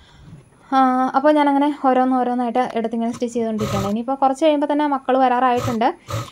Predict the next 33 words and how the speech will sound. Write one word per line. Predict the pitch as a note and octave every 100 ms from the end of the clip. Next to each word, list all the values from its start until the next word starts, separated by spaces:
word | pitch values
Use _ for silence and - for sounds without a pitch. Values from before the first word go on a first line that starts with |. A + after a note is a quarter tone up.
| _
അപ്പോൾ | G#3+
അവർ | A3+ A#3+
വരുന്നോളം | A#3 A3+ C4 D#4+
വരെ | D4+
ഒന്ന് | D4
സ്റ്റിച്ച് | D4 C4+
ചെയ്യാന്ന് | - A#3+ B3
വെച്ചിട്ട് | A3+ A3+ B3
എടുത്തതാണ് | A#3+ G#3+ G#3 G#3+ F#3+
കേട്ടോ. | F#3 G3 -
നമ്മൾ | G#3+ A3+
കുറച്ച് | A3+ A3 -
പത്ത് | C4 B3+ D#4
മിനിറ്റ് | D4 D4
പോലും | C#4+ D4 - - _
നമ്മൾ | C4 C#4
വെറുതെ | C#4 D4
കളയണത് | E4+ C#4+ C4
ശരിയല്ലല്ലോ. | C4 A#3+ A#3 G3 F3+ - - -
എത്രമാത്രം | - A#3+ A#3+ A#3 B3+
നമ്മൾ | C4+ B3 B3 B3 - - -
effort | A3+ A#3 A#3 C4
എടുക്കാവോ | A#3+ A3+ A#3
അത്രമാത്രം | A3+ A3+ A3+ A3+ A#3
നമുക്ക് | A3+ A3+
വി-, | A#3
ജീവിതത്തിലേക്ക് | G#3 G#3 G#3 G#3+ A3
വിജയം | A#3+ G#3+ G#3+
ഉണ്ടാവും | G#3 G3+
എന്ന് | G#3
പറയണേ. | G#3 G3 G3 - - - _ -
അപ്പോൾ | A3
അതുകൊണ്ട് | A3 A3+ A#3 C4 - -